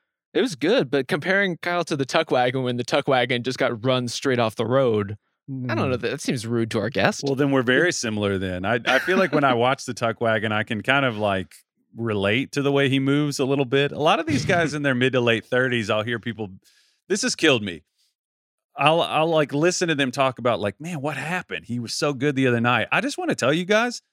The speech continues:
Speaker 3: this is, like, spare some exceptions, like, <laughs> like, like Last Dance Jordan era.
Speaker 2: Mm-hmm.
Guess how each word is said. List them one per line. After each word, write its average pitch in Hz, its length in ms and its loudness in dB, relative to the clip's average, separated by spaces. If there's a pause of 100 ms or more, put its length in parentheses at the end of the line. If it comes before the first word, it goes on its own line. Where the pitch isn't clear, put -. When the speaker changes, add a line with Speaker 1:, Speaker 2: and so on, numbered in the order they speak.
(120)
Speaker 3:
this 254 220 0
is, 311 140 -2
like, 208 180 -2 (120)
spare 208 420 2
some 240 180 -4
exceptions, 165 680 -2
like, 120 100 2 (120)
<laughs> 127 100 -10
like, 120 280 0 (240)
like 127 260 2
Last 131 360 2
Dance 143 280 -2
Jordan 127 460 -2
era. 175 400 0
Speaker 2:
Mm-hmm. 110 180 -8